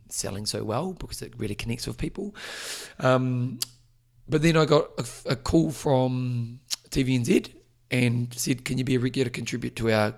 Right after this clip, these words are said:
kind of the New Zealand morning breakfast show?" And, uh, and I did the first one, and, and I said, "We really enjoyed it. We want you to be a regular contributor." And, you know, the importance of good work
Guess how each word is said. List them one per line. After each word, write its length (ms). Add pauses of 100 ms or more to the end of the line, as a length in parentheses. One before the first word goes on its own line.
(100)
kind 300
of 100
the 60
New 160
Zealand 380
morning 320
breakfast 360
show?" 180 (760)
And, 520
uh, 280
and 120
I 60
did 140
the 60
first 240
one, 220
and, 240
and 140
I 40
said, 200 (320)
"We 120
really 200
enjoyed 300
it. 360 (320)
We 100
want 120
you 60
to 20
be 80
a 60
regular 300
contributor." 540 (560)
And, 540 (1000)
you 120
know, 80
the 100
importance 360
of 200
good 200
work 180